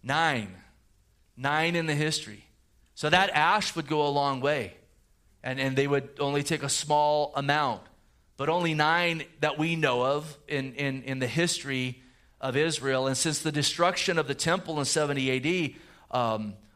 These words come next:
almost two thousand years ago, there, there haven't been any. Now, they also haven't had a temple, and obviously we know that Jesus Christ is the fulfillment of all those things, so ultimately there's not even a need for a red heifer, though in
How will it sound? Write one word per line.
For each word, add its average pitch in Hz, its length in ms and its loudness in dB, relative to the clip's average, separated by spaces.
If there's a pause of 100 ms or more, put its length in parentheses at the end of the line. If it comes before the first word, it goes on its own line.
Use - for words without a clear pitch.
almost 139 260 -2
two 156 100 0
thousand 143 420 2
years 180 260 -2
ago, 123 200 -2
there, 131 200 0
there 123 100 0
haven't 120 380 -4
been 110 180 -12
any. 170 380 -8 (840)
Now, 131 140 -2
they 151 120 2
also 151 320 2
haven't 143 280 0
had 131 200 -2
a 117 60 -4
temple, 156 840 -2
and 131 160 2
obviously 139 540 0
we 139 360 -4
know 135 260 0
that 127 200 -8
Jesus 123 320 -10
Christ 151 360 -2
is 131 100 -10
the 135 100 -14
fulfillment 156 520 -4
of 131 60 0
all 120 140 2
those 120 160 -4
things, 131 220 -4
so 147 100 -2
ultimately 147 380 -2
there's 135 200 -2
not 135 180 0
even 123 240 -6
a 113 60 -8
need 147 300 -8
for 120 200 -2
a 113 100 -2
red 113 240 -6
heifer, 110 480 -8 (800)
though 135 340 0
in 131 540 -2